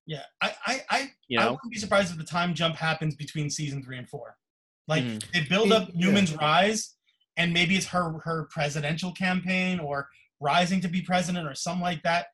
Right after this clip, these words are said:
Speaker 1: And then we get a time jump where she's, like, going on her second term. Because I, I, I agree with you that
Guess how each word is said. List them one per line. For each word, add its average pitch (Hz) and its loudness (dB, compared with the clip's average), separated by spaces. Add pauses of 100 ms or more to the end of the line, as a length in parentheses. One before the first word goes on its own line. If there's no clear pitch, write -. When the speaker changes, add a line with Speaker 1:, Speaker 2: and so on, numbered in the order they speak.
(460)
Speaker 1:
And 165 2
then 170 2
we 165 2
get 165 2
a - 2
time 170 0
jump 151 2
where 147 0
she's, 143 -4
like, 135 -6
going 147 0
on 139 -2
her 139 -4
second 147 -4
term. 165 -2 (460)
Because 156 -2
I, 165 -2 (120)
I, 151 -2
I 175 0
agree 180 0
with 180 2
you 156 0
that 143 -2